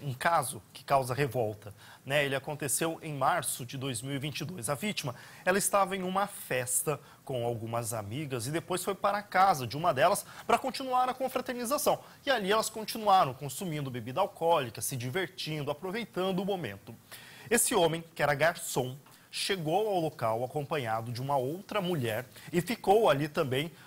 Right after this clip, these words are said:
junto com essas pessoas. Tinham várias mulheres, homens ali naquele local, continuaram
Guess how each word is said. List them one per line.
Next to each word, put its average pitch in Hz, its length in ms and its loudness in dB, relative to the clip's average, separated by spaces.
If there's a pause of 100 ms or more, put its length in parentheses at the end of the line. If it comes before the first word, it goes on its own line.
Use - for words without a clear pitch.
junto 165 460 -2
com 165 180 0
essas 147 220 -2
pessoas. 185 520 -2
Tinham 127 140 -8
várias 135 240 2
mulheres, 139 600 -2
homens 160 360 -4 (220)
ali 127 260 4
naquele 120 340 -4
local, 117 440 4
continuaram 139 800 2